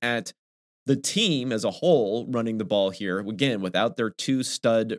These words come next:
running backs, they're two of the most important offensive players that they have, right? They had the highest rushing grade of the season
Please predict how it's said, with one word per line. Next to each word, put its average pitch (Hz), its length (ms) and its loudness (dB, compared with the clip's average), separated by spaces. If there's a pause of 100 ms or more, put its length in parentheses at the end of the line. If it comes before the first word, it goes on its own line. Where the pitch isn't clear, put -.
running 107 320 -4
backs, 85 400 -2
they're 95 280 -2
two 135 220 0
of 135 60 4
the 120 60 -2
most 113 180 0
important 143 560 -2
offensive 127 440 0
players 120 380 2
that 107 160 -2
they 104 140 0
have, 104 420 -2
right? 101 280 -2 (880)
They 123 60 2
had 117 80 2
the 110 60 0
highest 135 300 2
rushing 123 220 0
grade 113 200 0
of 92 60 -6
the 151 60 -8
season 135 540 0